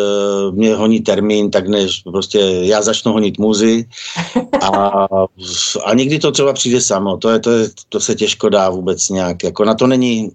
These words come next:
na to není nějaký plán, nebo na to není nějaká, nějaký postup.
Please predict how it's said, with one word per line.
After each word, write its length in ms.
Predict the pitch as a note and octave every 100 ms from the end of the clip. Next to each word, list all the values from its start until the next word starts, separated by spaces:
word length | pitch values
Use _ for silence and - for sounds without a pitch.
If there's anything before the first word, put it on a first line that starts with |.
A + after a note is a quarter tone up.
| F2+
na 100 | G2
to 160 | G2 G#2+
není 240 | G#2+ G#2
nějaký 400 | G#2 G2 F#2+ G2+
plán, 460 | D#2+ F#2+ F2 F#2 F#2
nebo 200 | F2+ G2
na 100 | F#2+
to 120 | G2+
není 220 | G2 G2
nějaká, 560 | F#2 F#2 F2 G2 F2+ F2 - - - - - -
nějaký 280 | F#2 F2
postup. 580 | E2 F#2 F2+ - F2+ D#2+